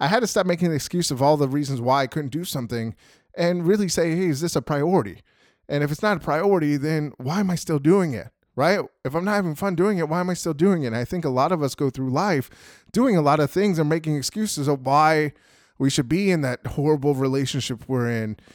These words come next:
or that horrible job, or, you know, I'm spending all this time, you know, watching T V, you know, when I could be doing something else. I don't, I don't know. But I found myself in a lot of those things too, you know, even with Breathe Motivation, it's kind of crazy,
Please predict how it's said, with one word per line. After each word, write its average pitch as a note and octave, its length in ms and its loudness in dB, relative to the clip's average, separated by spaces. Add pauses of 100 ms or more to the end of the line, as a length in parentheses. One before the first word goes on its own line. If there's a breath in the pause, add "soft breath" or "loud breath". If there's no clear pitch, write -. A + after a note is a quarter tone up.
(160 loud breath)
or C#3+ 240 4
that B2+ 180 -6
horrible E3 460 6
job, B2+ 560 2
or, A#2+ 380 0 (720 soft breath)
you F#3+ 80 -4
know, F3+ 60 0
I'm F3 100 -4
spending G#3+ 300 -2
all F#3+ 160 4
this C#3+ 200 2
time, D#3+ 640 0
you B2 80 -4
know, C3+ 120 2
watching D#3+ 400 0
T D#3+ 180 -2
V, D#3+ 400 2
you B2 140 -2
know, B2 100 2
when C3 140 2
I C3 40 0
could C#3 140 -4
be D3+ 100 0
doing E3 240 2
something D3+ 300 -2
else. D3+ 380 2
I F3+ 80 0
don't, F#3 240 0
I F#3 100 0
don't F3+ 140 0
know. D3+ 340 2
But C#3+ 300 4 (360 loud breath)
I D3+ 100 2
found B3+ 200 6
myself F3+ 320 4
in D#3+ 60 0
a D3+ 80 2
lot D3+ 160 2
of C#3 60 -2
those C#3 200 0
things C3+ 220 -2
too, E3 420 4
you B2 80 -6
know, B2 160 0
even D3 380 0 (420 soft breath)
with D3 320 0
Breathe E3+ 160 4
Motivation, D3+ 500 0
it's B2+ 140 -6
kind G3+ 160 -4
of D#3+ 100 -4
crazy, E3+ 500 -4